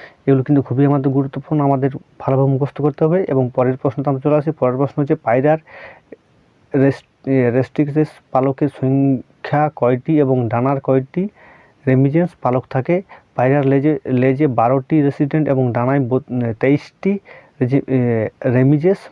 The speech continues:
পালক থাকে। পাখির লেজের পালক রেস্ট্রিক্টেসের, এ, কাজ কি? পাখির লেজের পালক রেস্ট্রিক্টেসের কাজ হলো ওড়ার সময়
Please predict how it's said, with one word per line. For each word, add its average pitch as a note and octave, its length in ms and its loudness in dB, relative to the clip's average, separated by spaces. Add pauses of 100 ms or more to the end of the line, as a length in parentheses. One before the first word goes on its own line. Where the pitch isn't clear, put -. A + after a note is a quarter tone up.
(200)
পালক B2+ 240 0
থাকে। F#3 380 -4 (520)
পাখির C#3+ 300 -2
লেজের C#3 340 2 (100)
পালক D3+ 300 0 (840)
রেস্ট্রিক্টেসের, - 1700 -4 (200)
এ, B2 420 0
কাজ B2 200 0 (120)
কি? F#3+ 180 -2 (500)
পাখির C3 360 -2 (640)
লেজের C3+ 400 2
পালক D3+ 440 -2 (580)
রেস্ট্রিক্টেসের D3 540 0
কাজ C3 260 -2
হলো D3 120 0
ওড়ার C3+ 240 2
সময় E3 360 0